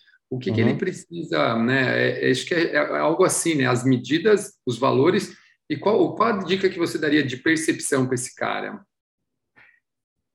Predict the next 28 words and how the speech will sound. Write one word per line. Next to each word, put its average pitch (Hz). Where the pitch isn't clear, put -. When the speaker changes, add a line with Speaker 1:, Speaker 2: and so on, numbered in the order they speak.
Speaker 2:
É, 147
exatamente, 110
né? 104
O, 107
o 101
treino 135
de 113
V 120
O 117
dois 113
é 147
um 135
treino 131
com 131
uma 131
intensidade 120
acima 180
do 143
seu 123
F 113
T 113
P, 85
né? 104
Então, 104
como 120
você 104
falou 104
aí, 135